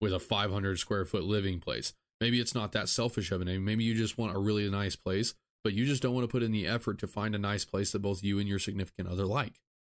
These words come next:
Ma-, to me, that's option number two, is that you're not just completely selfish, you're just lazy.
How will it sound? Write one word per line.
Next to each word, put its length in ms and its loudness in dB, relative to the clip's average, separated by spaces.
Ma-, 100 0
to 100 0
me, 380 2
that's 220 0
option 300 0
number 240 0
two, 320 -4
is 120 2
that 180 2
you're 80 2
not 220 -2
just 180 0
completely 360 0
selfish, 560 0
you're 100 0
just 120 0
lazy. 440 0